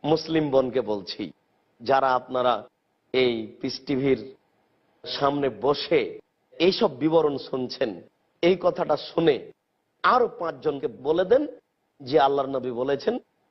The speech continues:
যে এই চারটা জিনিস করলে জান্নাত পাওয়া যাবে। এই চারটে করে আপনারা জান্নাত কিনে নেন। আল্লাহ, তুমি বড় দয়াবান, তুমি বড় রহমান,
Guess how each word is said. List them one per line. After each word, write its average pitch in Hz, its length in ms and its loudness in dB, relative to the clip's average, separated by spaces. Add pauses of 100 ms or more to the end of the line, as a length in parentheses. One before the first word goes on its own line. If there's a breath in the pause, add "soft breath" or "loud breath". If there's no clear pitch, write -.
(100)
যে 123 180 2
এই 127 120 4
চারটা 147 440 0
জিনিস 117 280 -8
করলে 110 300 -2
জান্নাত 101 300 -4 (100)
পাওয়া 73 220 -4
যাবে। 67 240 -8 (1080)
এই 143 140 4
চারটে 143 440 0
করে 123 200 2
আপনারা 113 340 -2
জান্নাত 120 420 -4
কিনে 180 200 2
নেন। 196 220 0 (400)
আল্লাহ, 202 500 2 (340)
তুমি 277 200 0
বড় 208 220 4
দয়াবান, 139 500 0 (500)
তুমি 285 200 2
বড় 277 220 4
রহমান, 170 520 2